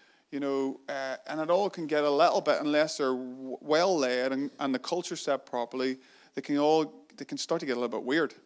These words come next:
right? Now, there's lots of good, there's lots of good stories as well. And so we've been trying to do a lot of work to develop life groups, you're gonna call them, that have real life in them and life that overflows, okay? And, uh, we want them to be places of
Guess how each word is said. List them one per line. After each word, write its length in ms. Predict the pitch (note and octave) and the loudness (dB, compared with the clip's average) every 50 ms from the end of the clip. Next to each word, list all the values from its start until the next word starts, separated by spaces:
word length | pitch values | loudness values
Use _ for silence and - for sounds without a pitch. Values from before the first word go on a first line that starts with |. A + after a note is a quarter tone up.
| _ _ - | _ _ -6
right? 240 | - C3 D3 E3 - - - _ _ _ - - - _ _ _ - | 0 2 2 2 2 -2 -10 _ _ _ -20 -20 -20 _ _ _ -4
Now, 100 | D3 D3 | -2 -2
there's 220 | D3+ D#3 C#3+ D3 | 0 -2 0 2
lots 200 | F3 F3+ F3 - | 4 2 2 2
of 60 | D3+ | -2
good, 280 | - D3 C#3+ D3 C#3+ - | -2 0 0 0 -2 -4
there's 140 | D3 C3 C3+ | -6 -6 -4
lots 160 | C#3+ C3 - | -4 -4 -6
of 60 | B2+ | -6
good 160 | - C#3 C3 | -8 -8 -8
stories 340 | - - - B2 A#2+ A#2+ A2+ | -8 -8 -6 -4 -4 -4 -4
as 100 | A#2 A2+ | -4 -6
well. 280 | A#2+ A#2 - - C3 - - - - - - - | -8 -6 -8 -8 -10 -14 -18 -20 -20 -20 -12 -6
And 100 | - D3 | -4 0
so 140 | - F#3+ G3 | 2 4 4
we've 200 | A3 B3 B3+ G#3+ | 4 4 2 0
been 100 | A3 G#3 | -2 -4
trying 220 | G3+ G3+ F#3+ F3+ | -4 -4 -4 -4
to 40 | D#3 | -2
do 160 | E3 F3 F3 | -2 -2 0
a 20 | |
lot 180 | D#3+ D#3+ D#3+ D#3 | 2 2 2 2
of 100 | D3+ C#3 | 2 2
work 240 | C3 C#3 C#3 C3+ - | 0 0 0 -2 -4
to 80 | - C#3 | -8 -8
develop 640 | - C#3+ C3 B2+ C3+ F3 F3 F#3 F#3+ G#3+ G#3+ G#3+ - - - _ - - - | -6 -8 -8 -4 0 2 4 6 8 6 6 6 2 -8 -18 _ -20 -20 -20
life 500 | F#3+ E3+ C3+ C3 C3+ C3+ D#3+ F3 - - | -12 -6 0 4 6 8 6 6 4 0
groups, 300 | - G3+ G3 F#3 - - | 0 0 0 0 -2 -8
you're 80 | G3+ E3+ | -6 -6
gonna 160 | F#3 F#3 F3 | -6 -6 -4
call 300 | - E3+ D#3 C#3+ C#3+ D3 | 0 0 2 2 2 0
them, 200 | D3+ D#3 D#3 C#3+ _ _ _ - - - _ _ _ | -2 -4 -6 -8 _ _ _ -20 -20 -20 _ _ _
that 300 | - D3+ D3+ D3+ D3 - - _ _ _ _ _ _ _ _ _ _ _ _ _ - - - - - | 0 2 4 4 4 2 -2 _ _ _ _ _ _ _ _ _ _ _ _ _ -20 -14 -10 -6 2
have 220 | - E3+ F3 C#3+ D3 | 6 6 6 8 8
real 200 | E3 F#3 F#3+ F#3+ | 8 8 8 8
life 300 | E3 D3 D3+ D3 - - | 8 6 6 4 0 0
in 80 | D3+ | 2
them 220 | D#3 D#3+ D#3+ D#3+ - | 2 2 2 2 0
and 100 | - D3 | -2 0
life 280 | C#3+ C3+ C#3+ D3+ C#3+ - | 2 4 4 4 4 2
that 100 | D3 C#3 | 2 2
overflows, 640 | C#3 B2+ B2+ C3 - - F3+ F#3 E3+ C#3+ C3 - - B2+ | 2 2 2 0 4 8 8 10 10 8 6 0 -6 -4
okay? 300 | B2+ - E3 F3 G3 G3 - - - - - - - - | 0 4 6 6 6 4 0 -6 -16 -18 -20 -18 -6 0
And, 280 | - D#3 D3+ D3 C#3+ D3 | 4 4 6 8 8 8
uh, 120 | C#3 C#3 | 8 8
we 120 | B2+ D3+ E3 | 8 4 4
want 280 | E3 G3 A#3 B3+ A#3+ | 6 6 6 6 6
them 180 | A3+ G#3+ G#3 F#3+ | 6 4 4 4
to 60 | F#3 | 2
be 120 | E3 F3 D#3+ | 2 0 0
places 500 | - F3 D#3+ E3 D#3+ - E3 D3 - - - | 0 0 0 0 0 -2 -4 -6 -6 -4 -2
of 200 | C#3+ D3 C3+ | -4 -4 -4